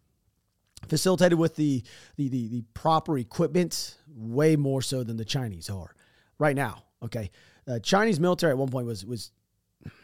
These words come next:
mediocre at best, okay? Now they're developing weapons and other capabilities to destroy and opponent satellites.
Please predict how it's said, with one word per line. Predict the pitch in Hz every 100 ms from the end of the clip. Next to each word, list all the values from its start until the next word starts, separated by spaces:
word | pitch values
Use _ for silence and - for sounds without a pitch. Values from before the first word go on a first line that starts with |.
| - _ _ _ -
mediocre | 160 208 190 180 - 175
at | 135 127 107
best, | 120 147 - - - _ _ 131
okay? | 127 135 135 - - -
Now | 147 160
they're | 185
developing | 156 160 151 147
weapons | 135 143 165 151
and | 131
other | 143 139
capabilities | 156 120 139 127
to | 127
destroy | 117 180 190
and | 147
opponent | 151 156 117
satellites. | - 131 151 165 175 175 - -